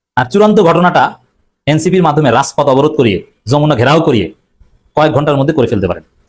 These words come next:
জুলাই সনদ, এই নির্বাচন কমিশনকে সাইজ করা, এই নির্বাচন কমিশন সংস্কার করা, পুনর্গঠন করা, এটা জরুরি। এখন ইউনূস চাইলেই তো আর এদেরকে সরিয়ে দিতে পারেন না। তো এই জন্যে এই এনসিপির আন্দোলন এটা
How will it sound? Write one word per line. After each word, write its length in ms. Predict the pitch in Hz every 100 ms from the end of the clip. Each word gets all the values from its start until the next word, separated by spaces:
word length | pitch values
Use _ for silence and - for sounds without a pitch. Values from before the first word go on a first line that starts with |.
| _
জুলাই 220 | 123 151
সনদ, 280 | 156 143 135 - _ _
এই 80 | 139
নির্বাচন 320 | 160 180 185
কমিশনকে 320 | 185 180 185
সাইজ 240 | 180 175 -
করা, 160 | 139 - _ _ _ _ _ _ _ _ -
এই 60 |
নির্বাচন 320 | 175 180 185 190
কমিশন 240 | 185 185
সংস্কার 360 | 180 175 - 165
করা, 140 | 113
পুনর্গঠন 460 | 127 175 180 185 170
করা, 140 | 98 - _ _
এটা 140 | 165 208
জরুরি। 280 | 220 180 - - _ _ _ _ _ _
এখন 360 | 156 208 208 - 156
ইউনূস 200 | 202 190
চাইলেই 220 | 196 208
তো 80 | 202
আর 80 | 170
এদেরকে 180 | 160 156
সরিয়ে 200 | 160 156
দিতে 140 | 120
পারেন 200 | 101 87
না। 80 | 80 _ _ _ _ _ _ _ _ _ _ _ -
তো 60 |
এই 100 | 175
জন্যে 220 | 190 247 156 320 - _
এই 100 | 156
এনসিপির 300 | 170 160 185
আন্দোলন 340 | 180 160 170 175
এটা 160 | 127